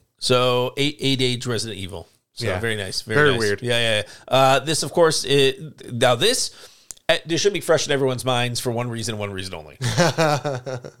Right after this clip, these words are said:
Speaker 1: So this
Speaker 2: Big
Speaker 1: is
Speaker 2: Mama
Speaker 1: the,
Speaker 2: Damascus.
Speaker 1: the big, uh, yeah, yeah. So the, uh, Big Mama vampire that was in there. So
Speaker 2: Yeah.
Speaker 1: it's like, what, nine foot tall, uh, Victorian looking vamp-, vampiress.
Speaker 2: Yeah, this obviously followed number seven. Like, this was clearly a,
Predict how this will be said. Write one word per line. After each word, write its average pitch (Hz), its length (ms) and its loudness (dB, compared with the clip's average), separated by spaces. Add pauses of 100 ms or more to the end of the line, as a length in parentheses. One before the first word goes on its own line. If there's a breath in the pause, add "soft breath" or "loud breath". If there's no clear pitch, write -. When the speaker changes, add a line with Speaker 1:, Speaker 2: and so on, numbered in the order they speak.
(460)
Speaker 1:
So 90 800 -6
this 107 240 0
Speaker 2:
Big 120 140 2
Speaker 1:
is 110 40 -4
Speaker 2:
Mama 117 220 0
Speaker 1:
the, 110 60 -4
Speaker 2:
Damascus. 113 480 0
Speaker 1:
the 113 160 2
big, 120 160 -2
uh, 104 180 0
yeah, 107 220 0
yeah. 90 300 0
So 101 380 -4
the, 101 360 -4
uh, 101 140 2
Big 110 200 -4
Mama 110 240 -4
vampire 101 460 -2
that 85 100 -8
was 85 140 -10
in 90 100 -10
there. 87 160 -8
So 117 140 -2
Speaker 2:
Yeah. 113 160 4
Speaker 1:
it's 104 160 2
like, 98 100 -8
what, 101 160 -8
nine 107 280 -8
foot - 260 -8
tall, 101 480 -2 (720 loud breath)
uh, 107 340 2
Victorian 139 600 0
looking 131 340 -2
vamp-, 120 380 -2
vampiress. 131 920 -2 (100)
Speaker 2:
Yeah, 160 320 2 (140)
this 233 220 4
obviously 233 340 2
followed 151 360 4
number 123 300 0
seven. 110 440 -4
Like, 117 160 -8
this 127 120 0
was 127 140 0
clearly 127 720 2
a, 127 40 2